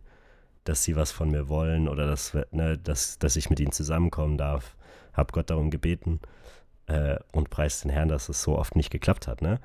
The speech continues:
Da waren mit Sicherheit einige tolle, tolle Frauen dabei, aber ich, oh Leute, wirklich, ich bin Gott so dankbar, wenn ich jetzt mir meine jetzige Beziehung anschaue.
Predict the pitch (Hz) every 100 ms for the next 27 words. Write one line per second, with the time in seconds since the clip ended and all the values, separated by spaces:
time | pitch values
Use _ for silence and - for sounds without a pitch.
0 | - - 71 92 87 - 120 92 76 -
1 | 101 92 - 95 90 85 80 - 90 -
2 | 85 82 71 85 101 87 101 - - -
3 | - 73 71 - - - - - - 73
4 | 73 87 78 64 - 92 - 73 - -
5 | - 76 69 - - - - - 90 82
6 | - 101 131 120 120 123 90 85 82 -
7 | 92 104 - - - - _ - 87 87
8 | 85 82 - 80 80 85 82 101 - -
9 | 87 - - 92 85 73 76 76 - 71
10 | 71 78 90